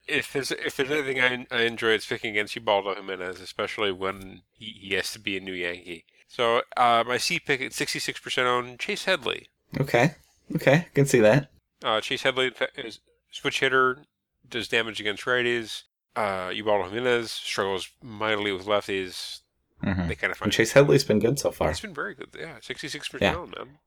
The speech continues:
Speaker 2: I'm not super buying in, but I'm fine with it when it gets Ubaldo. In the same way that, you know, when you pick against Helfer, you get that bonus. So.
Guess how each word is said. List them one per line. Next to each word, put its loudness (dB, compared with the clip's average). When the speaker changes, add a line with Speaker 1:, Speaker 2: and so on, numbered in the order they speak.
Speaker 2:
I'm 2
not 4
super 4
buying 6
in, 6
but 2
I'm 2
fine 0
with 6
it 4
when 2
it 2
gets 4
Ubaldo. 4
In 0
the 4
same 4
way 6
that, 6
you 2
know, 4
when 4
you 4
pick 2
against 0
Helfer, 4
you 4
get 2
that 4
bonus. 0
So. 0